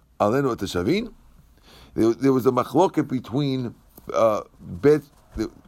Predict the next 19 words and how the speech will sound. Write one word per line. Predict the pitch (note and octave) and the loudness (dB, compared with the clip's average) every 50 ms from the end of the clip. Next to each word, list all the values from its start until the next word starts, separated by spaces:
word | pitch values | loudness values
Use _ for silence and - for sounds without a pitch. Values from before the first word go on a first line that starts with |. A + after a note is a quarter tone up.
| _ _ _ _ _ _ _ _ _ _ _ _ _ _ _ _ _ _ _ _ _ _ _ _ - | _ _ _ _ _ _ _ _ _ _ _ _ _ _ _ _ _ _ _ _ _ _ _ _ -2
Rabbi | A2+ A#2+ A#2+ B2 D3+ | 0 2 4 6 6
Akiva | D#3+ D3 C#3+ - F3+ G#3+ G#3 F3 E3+ C#3+ B2 | 6 4 2 -2 -4 -4 0 2 2 2 2
had | C3 C3 - | 0 0 -2
said | - - D#3+ C3+ B2 B2 A#2 - - - - - | -2 0 0 2 2 0 -4 -10 -18 -10 -6 -4
that | A2+ G#2 | -2 0
there | - C3 | 2 2
was | C3 A#2 B2 | 2 0 0
a | |
machloket | B2+ B2 A#2+ - E3+ E3 D3 C#3+ | 0 0 0 0 -2 -2 -2 -4
between | C3 B2+ C3 C3 A#2+ | -4 -2 -2 -2 2
Bet | A2 C3+ C3+ | 2 2 2
Shammai | - - C3 B2+ C3 C3 | 0 -2 -4 -2 -2 -2
and | B2+ A#2 | -2 -4
Bet | B2 - | -4 -2
Hillel | - A#2 B2 B2 A#2 | -2 0 0 0 0
about | G#2+ G#2+ G2+ F#2+ | 0 -2 -4 -4
a | |
certain | F2+ - - - - F2+ F#2+ | -6 -8 -8 -8 -8 -8 -4
subject. | - A2 F#2+ - - - - - | -4 -4 -4 -4 -8 -12 -16 -20